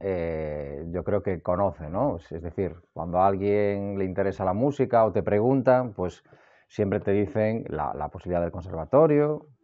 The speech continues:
eh, la posibilidad de cómo, cómo lo podemos vincular a la universidad. Después por escuelas, es otra salida tradicional, que pueden ser privadas o, o municipales, como estamos viendo aquí. Y una salida que a veces, bueno,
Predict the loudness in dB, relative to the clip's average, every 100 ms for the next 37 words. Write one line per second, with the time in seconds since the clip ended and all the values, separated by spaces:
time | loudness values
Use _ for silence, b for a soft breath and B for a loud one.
0 | b b b b -4 -2 0 0 0 -4
1 | -4 2 4 2 -4 _ _ 2 2 4
2 | -2 -4 -2 4 6 4 4 0 -2 -4
3 | -2 2 4 2 0 -4 -6 -8 0 2
4 | 4 4 0 _ b b b 2 2 6
5 | 6 4 6 8 8 4 -2 -10 -2 2
6 | 4 4 2 0 2 4 4 0 -8 -6
7 | -2 2 2 2 0 2 6 8 8 6
8 | 4 4 4 0 -2 -4 -4 -4 -4 4
9 | 6 4 -2 -8 -4 -4 -2 -2 0 0
10 | 0 -4 -6 b b b b b 2 6
11 | 6 6 6 6 8 6 8 8 8 6
12 | 2 -2 -4 -6